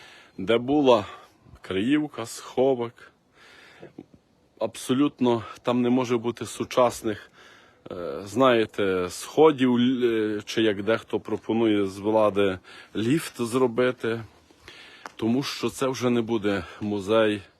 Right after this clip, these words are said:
генерал-хорунжого Шухевича, це вже му-, буде музей того архітектора, який це спроєктує.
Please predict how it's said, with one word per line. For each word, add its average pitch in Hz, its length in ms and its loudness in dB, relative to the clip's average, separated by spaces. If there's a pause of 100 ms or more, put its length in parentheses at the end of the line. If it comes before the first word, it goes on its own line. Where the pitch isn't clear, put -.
(600)
генерал-хорунжого 117 880 4
Шухевича, 120 600 -2
це 123 140 -4
вже 117 180 -2
му-, 113 220 0
буде 110 320 0
музей 110 460 2
того 113 260 -2
архітектора, 101 680 -2
який 95 240 -6
це 104 200 -8
спроєктує. 98 760 -6